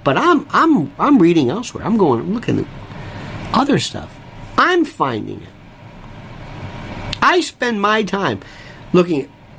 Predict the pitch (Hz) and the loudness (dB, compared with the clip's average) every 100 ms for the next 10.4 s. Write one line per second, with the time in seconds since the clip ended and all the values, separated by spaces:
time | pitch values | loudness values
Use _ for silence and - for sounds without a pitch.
0 | - - - 170 156 151 226 320 339 - | -20 -18 -2 2 2 0 -2 -2 0 0
1 | 117 107 - 185 - - - - 254 262 | 0 -4 -8 -10 -10 -20 -20 -2 2 2
2 | 190 202 175 110 110 - 170 - 240 254 | 2 2 0 0 -2 -6 -8 -2 0 2
3 | - 123 120 107 139 196 - - - - | 2 0 -4 -8 -8 -10 -12 -18 -16 -14
4 | - - - - - 254 262 175 139 123 | -14 -14 -12 -10 -2 0 2 0 -2 -4
5 | 202 196 151 175 185 196 175 170 151 156 | -4 0 4 4 4 0 2 2 0 -4
6 | 156 - - - - - - - - - | -10 -20 -20 -20 -20 -20 -20 -18 -18 -16
7 | - - 151 127 - - 160 - - - | -14 -4 -2 0 -4 2 2 2 -6 -20
8 | - 202 214 220 180 - 175 170 170 170 | -2 2 4 2 -2 0 0 2 0 -6
9 | - - - - - 190 202 185 165 151 | -12 -20 -20 -6 2 2 2 0 -2 -2
10 | 139 139 120 127 | -2 0 0 -2